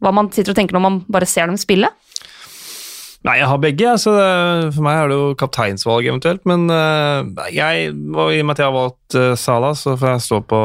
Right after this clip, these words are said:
Speaker 2: at det er, eh, av de to akkurat nå, så ville jeg valgt Salah.
Speaker 1: Mm.
Speaker 2: Mm.
Speaker 1: Jeg også har jo
Speaker 2: Ikke
Speaker 1: endt
Speaker 2: noen
Speaker 1: opp
Speaker 2: annen grunn enn at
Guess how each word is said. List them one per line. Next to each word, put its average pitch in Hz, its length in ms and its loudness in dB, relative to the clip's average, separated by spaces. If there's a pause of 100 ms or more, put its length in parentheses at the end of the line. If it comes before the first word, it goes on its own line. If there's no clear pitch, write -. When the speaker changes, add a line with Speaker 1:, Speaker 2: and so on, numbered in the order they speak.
(220)
Speaker 2:
at - 80 -12 (180)
det 107 140 2
er, 101 500 -2
eh, 98 540 -4 (260)
av 101 140 0
de 98 100 0
to 107 140 0 (260)
akkurat - 320 -2
nå, 180 80 -2
så 147 240 -2 (960)
ville 107 240 0
jeg 95 80 -2
valgt 92 240 -6 (180)
Salah. - 460 -4 (560)
Speaker 1:
Mm. 214 320 2 (160)
Speaker 2:
Mm. 127 220 0 (1000)
Speaker 1:
Jeg 254 80 4
også 254 160 2
har 277 80 6
jo 277 80 6
Speaker 2:
Ikke 254 80 2
Speaker 1:
endt 202 140 0
Speaker 2:
noen 139 80 2
Speaker 1:
opp 110 80 2
Speaker 2:
annen 107 100 0
grunn 95 400 0
enn 95 220 -2
at - 420 -4